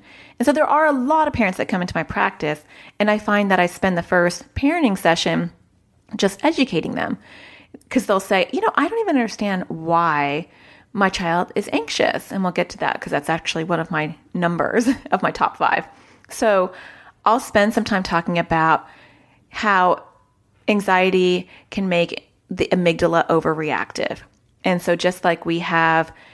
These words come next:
kids with diabetes who have a pancreas problem, kids with anxiety have issues with serotonin, and they have issues with an overactive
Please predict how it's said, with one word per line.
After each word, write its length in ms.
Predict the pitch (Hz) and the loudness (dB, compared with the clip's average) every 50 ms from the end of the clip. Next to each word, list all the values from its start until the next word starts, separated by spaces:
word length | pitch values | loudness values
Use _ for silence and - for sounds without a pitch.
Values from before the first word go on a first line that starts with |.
| _ _ - | _ _ -6
kids 220 | - 214 185 180 | -2 -2 0 0
with 140 | 180 170 170 | -2 -2 0
diabetes 640 | 170 160 165 170 170 226 233 226 226 208 190 196 - | 0 2 2 2 2 2 2 2 2 0 0 -2 -6
who 160 | - - 180 | -10 -10 -8
have 240 | 185 175 160 160 - | -4 -2 -2 -2 -4
a 40 | - | -8
pancreas 580 | - - - 294 311 320 - 226 196 180 - | -12 -4 0 0 0 2 2 2 2 2 0
problem, 560 | - - 185 170 160 160 165 165 165 165 165 - - _ _ _ _ _ _ _ _ _ _ _ _ _ _ _ - | 0 0 2 2 2 2 2 0 0 0 -4 -8 -12 _ _ _ _ _ _ _ _ _ _ _ _ _ _ _ -2
kids 220 | - 262 254 240 | 0 2 2 4
with 140 | 233 226 220 | 2 2 2
anxiety 720 | 214 202 196 196 214 240 277 285 233 196 190 175 175 180 - - - - - - - | 0 -2 0 0 2 2 2 2 2 2 2 0 0 -2 -6 -12 -20 -20 -20 -20 -14
have 320 | - - 208 202 190 - | -6 -2 0 2 2 2
issues 440 | - - 196 - 208 196 180 180 - | 2 0 0 2 0 0 0 0 0
with 200 | - 143 147 - | -2 -2 -2 -6
serotonin, 840 | - - 156 156 156 180 - - - - 285 262 262 254 254 247 254 - | -6 -4 -2 0 0 -2 -4 -8 -2 0 2 4 4 4 4 2 0 0
and 100 | - 190 | -2 -2
they 40 | 196 | -2
have 220 | 196 190 185 - - | -2 -2 -2 -2 -2
issues 340 | 185 - - 196 190 190 - | -4 0 0 0 0 0 -2
with 140 | 175 - | -2 -2
an 100 | 175 165 - | -2 0 0
overactive 1300 | - 175 170 165 165 160 160 - - - - - - - - _ - 170 165 - - - 160 156 151 | 0 0 2 2 2 2 0 -2 -4 -10 -18 -20 -20 -20 -8 _ -4 -4 -4 -4 -2 0 0 0 0